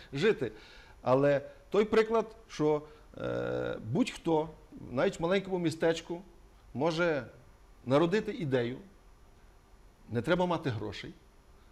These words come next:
е, треба мати гарних, вірних друзів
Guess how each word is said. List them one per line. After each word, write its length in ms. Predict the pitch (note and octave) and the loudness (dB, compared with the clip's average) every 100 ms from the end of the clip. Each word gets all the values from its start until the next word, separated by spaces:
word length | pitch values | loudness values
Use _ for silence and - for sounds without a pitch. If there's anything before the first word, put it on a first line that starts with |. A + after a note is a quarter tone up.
| - - - - - - | -20 -20 -20 -20 -20 -16
е, 60 | - G2 - | -14 -14 -2
треба 220 | C3+ E3 | 0 2
мати 240 | F3+ E3+ | 2 2
гарних, 380 | D3 E3 E3 - | 0 0 -2 2
вірних 300 | D#3 D3 A#2 | 2 2 -2
друзів 380 | A#2+ B2 A#2 | -2 -2 -4